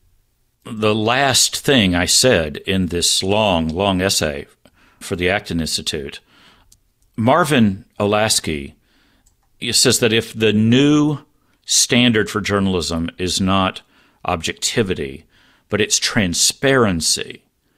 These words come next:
which is being open about what's shaping the news that you publish, he doesn't think at this point that the mainstream press wants to be transparent about its biases at all,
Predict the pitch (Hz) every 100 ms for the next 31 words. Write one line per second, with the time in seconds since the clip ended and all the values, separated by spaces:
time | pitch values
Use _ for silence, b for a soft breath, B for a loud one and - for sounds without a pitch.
0 | _ _ _ _ _ 107 98 104 92 120
1 | 110 98 - 123 143 156 92 80 - -
2 | _ _ _ - 92 101 - 104 104 -
3 | - 107 101 90 82 78 85 73 78 -
4 | - _ - - - - 92 80 80 -
5 | B B B 151 170 131 113 107 98 107
6 | - 107 90 - - 87 90 82 90 82
7 | 98 - 98 101 - 87 90 - 90 -
8 | 104 98 90 - 78 87 82 85 - -
9 | 85 85 76 - 76 - 78 82 78 -
10 | -